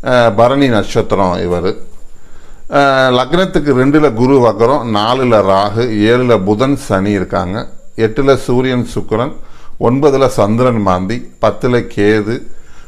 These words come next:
பதினொன்னுல செவ்வா. இப்ப இவருக்கு லவ் மேரேஜ் ஆகுமா அப்படின்னு எடுத்துக்கிட்டோம்னா, முதல் காதலுக்குரிய கிரகங்கள்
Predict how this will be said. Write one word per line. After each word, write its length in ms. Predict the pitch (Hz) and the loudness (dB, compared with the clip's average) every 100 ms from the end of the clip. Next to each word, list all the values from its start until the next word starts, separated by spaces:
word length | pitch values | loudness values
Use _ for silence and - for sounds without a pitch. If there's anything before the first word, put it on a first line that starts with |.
| - | -2
பதினொன்னுல 540 | 113 147 143 117 107 113 110 90 90 - - | 2 2 2 2 2 4 4 4 0 -4 -2
செவ்வா. 340 | 92 82 87 - - - - - - - - - - - - - - - | 0 2 0 -2 -8 -12 -14 -16 -18 -18 -16 -16 -16 -16 -14 -16 -14 -2
இப்ப 460 | 147 190 160 214 180 | 0 4 4 2 4
இவருக்கு 440 | 156 165 165 202 | 4 4 2 2
லவ் 340 | 185 151 180 190 | 2 2 2 2
மேரேஜ் 300 | 170 147 135 | 2 2 2
ஆகுமா 540 | 131 123 123 127 110 | 2 2 2 2 2
அப்படின்னு 220 | 117 123 | 0 0
எடுத்துக்கிட்டோம்னா, 800 | 107 104 104 101 95 95 107 123 | 0 -2 -4 -2 0 0 0 -2
முதல் 500 | 123 120 143 156 151 - | -2 0 0 0 -4 -2
காதலுக்குரிய 880 | 120 151 160 156 156 131 117 110 92 | 0 2 2 0 0 -2 0 0 2
கிரகங்கள் 680 | 110 123 131 107 104 127 | 2 2 0 0 0 -2